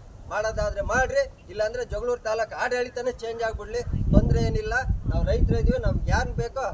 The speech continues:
ನಾವೇ ಆಯ್ಕೆ ಮಾಡ್ಕೊಂತೀವಿ ಬೇಕಾದ್ರೆ. ಇಷ್ಟೆಲ್ಲ ಹೇಳ್ತಾ ಮತ್ತೆ ನೋಡಿ ಸರ್, ಇವಾಗ ಏನು ನಾನು ಹೇಳಿದನ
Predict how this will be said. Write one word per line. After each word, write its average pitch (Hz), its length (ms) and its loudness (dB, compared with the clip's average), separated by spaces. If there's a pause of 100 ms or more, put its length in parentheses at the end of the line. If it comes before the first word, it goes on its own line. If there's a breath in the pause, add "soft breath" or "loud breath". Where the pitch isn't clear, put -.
(280)
ನಾವೇ - 320 4
ಆಯ್ಕೆ 226 280 -4
ಮಾಡ್ಕೊಂತೀವಿ 196 500 -6
ಬೇಕಾದ್ರೆ. 160 360 -10 (1040)
ಇಷ್ಟೆಲ್ಲ 220 340 0
ಹೇಳ್ತಾ 214 400 0 (400)
ಮತ್ತೆ 233 200 -4
ನೋಡಿ 220 200 -4
ಸರ್, - 280 -2 (480)
ಇವಾಗ 190 220 0
ಏನು 208 320 -4
ನಾನು - 220 -6
ಹೇಳಿದನ 208 380 -6